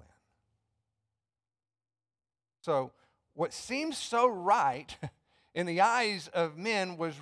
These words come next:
wrong according to the will of God. And not because David was being punished for something, and, and not because he was unworthy for the task. Plain and simple, it was not a part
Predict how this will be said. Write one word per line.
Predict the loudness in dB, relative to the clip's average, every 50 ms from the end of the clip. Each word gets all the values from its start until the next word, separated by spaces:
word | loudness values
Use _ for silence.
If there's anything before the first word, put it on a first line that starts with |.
| -6
wrong | 0 2 2 4 4 4 4 2 0 -2 -4 -10 -14 -16 _ _ _ _ _ _ _ _ _ _ _ _ _ -20
according | -12 -8 -6 -6 -6 -6 -8
to | -12
the | -14 -12
will | -10 -8 -8 -8
of | -8 -8
God. | -6 -4 -4 -4 -6 -8 -14 _ _ _ _ _ _ _ _ _ _ _ _ _ _ _ _ _ _ -8
And | -6 -4 -2 -2 0 2
not | 2 4 2 2 0
because | -2 -6 -2 0 0 0 0 -2 -2
David | 0 2 2 2 0 -4 -6 -4
was | -6 -6 -6
being | -4 -4 -4 -4 -4 -8
punished | -10 -8 -4 -2 -2 -2 -2 -6 -10 -12 -14
for | -14 -14
something, | -10 -6 -6 -6 -6 -6 -8 -10 -8 -4 -4
and, | -6 -6 -8 _ -6
and | -4 0 4
not | 4 4 4 4 0
because | -4 -2 0 2 2 2 2 0
he | -4 -2
was | 0 -2 -2 -2 -4 -2 -2
unworthy | -2 -2 0 2 4 4 4 4 2 0 -4 -10
for | -12 -14 -12
the | -12 -12
task. | -8 -2 2 2 4 4 4 2 -2 -6 -14 -20 _ _
Plain | 0 2 2 4 4 0
and | -2 -4 -6
simple, | -4 -4 -4 -4 -2 -2 -2 -2 -2 -4 -10 _ _ -14 _
it | 0 0 0 0 -4
was | -6 2 4 6 6 6 6 4 2 0 -2 -10 -20 _ _
not | -6 0 0 2 2 2 0 -4 -6 -8
a | -8 -8
part | -8 -6 0 0 2 2 0 -2 -6 -10 -18